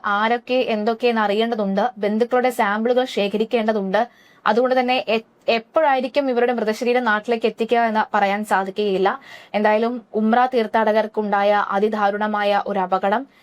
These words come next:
നാൽപത്തിരണ്ട് പേർ, ത്തിൽ പേരുടെ മരണം, അതൊരു വല്ലാത്ത, ആ, ഞെട്ടിപ്പിക്കുന്ന, മരവിപ്പിക്കുന്ന കണക്ക് തന്നെയാണ്.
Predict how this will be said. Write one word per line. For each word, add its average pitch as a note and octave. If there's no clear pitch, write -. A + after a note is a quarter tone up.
നാൽപത്തിരണ്ട് A#3
പേർ, G#3
ത്തിൽ G#3
പേരുടെ G#3+
മരണം, F#3+
അതൊരു G3
വല്ലാത്ത, G#3
ആ, G3
ഞെട്ടിപ്പിക്കുന്ന, A3+
മരവിപ്പിക്കുന്ന G#3
കണക്ക് F#3+
തന്നെയാണ്. E3+